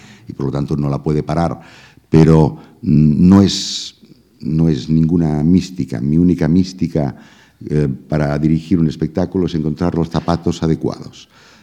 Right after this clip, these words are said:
Em, cada obra tiene una dinámica, cada dinámica tiene una manera de andar, eh, los actores andan de una manera o de otra según el autor y según el espectáculo,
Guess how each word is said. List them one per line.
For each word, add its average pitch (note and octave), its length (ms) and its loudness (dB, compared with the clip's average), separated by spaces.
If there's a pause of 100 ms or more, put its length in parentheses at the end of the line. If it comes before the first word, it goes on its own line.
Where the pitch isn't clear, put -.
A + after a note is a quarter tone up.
(140)
Em, B1 640 -2 (840)
cada E2 720 2 (320)
obra G#2 480 2 (100)
tiene F2 240 4
una E2 180 6
dinámica, G2 720 2 (520)
cada D2+ 760 -2 (420)
dinámica G2 640 4
tiene F#2 180 2
una F2 140 2
manera D#2+ 340 2
de D2+ 100 2
andar, E2+ 720 -2 (160)
eh, A#1+ 420 -6
los C#2 220 -4
actores D#2+ 360 0
andan D#2+ 640 4
de D#2+ 120 2
una E2+ 140 8
manera D#2 300 4
o C#2+ 60 0
de D2 160 0
otra D#2 340 -4 (280)
según D#2 340 -2
el D#2 80 -2
autor D2+ 480 -2 (280)
y C#2+ 120 -4
según D2 240 0
el C#2+ 80 0
espectáculo, F2 760 -6